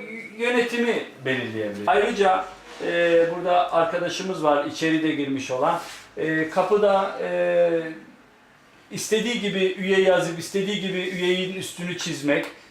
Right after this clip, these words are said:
beni seçecek üyeysen gir, beni seçmeyecek üyeysen girme. Böyle bir demokrasi olmaz tabii ki. Bunu da kabul etmiyoruz hiçbir şekilde. Bunların hepsini biz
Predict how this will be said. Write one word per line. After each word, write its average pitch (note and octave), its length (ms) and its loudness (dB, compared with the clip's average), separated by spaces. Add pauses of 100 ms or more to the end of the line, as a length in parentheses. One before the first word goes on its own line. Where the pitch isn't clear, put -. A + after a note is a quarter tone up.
beni F#3 220 2
seçecek G3+ 500 2
üyeysen F3+ 580 2
gir, G3 200 -2
beni F3+ 180 -2
seçmeyecek E3+ 600 -2
üyeysen E3 440 0
girme. E3+ 480 2 (260)
Böyle G3 280 6
bir F3+ 380 0
demokrasi F3 680 2
olmaz E3 420 2
tabii C3 200 0
ki. F3 180 -4
Bunu E3+ 180 -2
da C3+ 160 4
kabul A2+ 240 0
etmiyoruz A2 500 -4
hiçbir A2+ 160 -14
şekilde. D3+ 480 0 (260)
Bunların G#3+ 600 4
hepsini F#3 500 -2
biz C4 260 -4